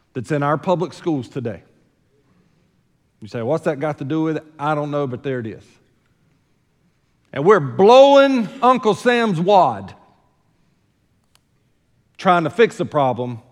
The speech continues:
that's a spiritual problem, that's a biblical problem, that the family should have fixed or not allowed to happen.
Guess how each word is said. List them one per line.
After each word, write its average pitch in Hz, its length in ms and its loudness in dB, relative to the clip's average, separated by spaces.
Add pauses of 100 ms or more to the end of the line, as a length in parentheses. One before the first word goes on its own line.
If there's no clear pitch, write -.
(680)
that's 143 200 -6
a - 20 -12
spiritual 170 560 -4
problem, 107 540 -8 (500)
that's 135 200 -4
a 123 40 -6
biblical 180 500 2
problem, 120 600 -4 (300)
that 139 160 -6
the - 80 -8
family 151 720 -2 (360)
should - 280 -2
have 143 100 -6
fixed - 520 0 (880)
or 135 240 -2
not 170 480 2
allowed 160 500 4
to 156 80 -6
happen. 120 340 -6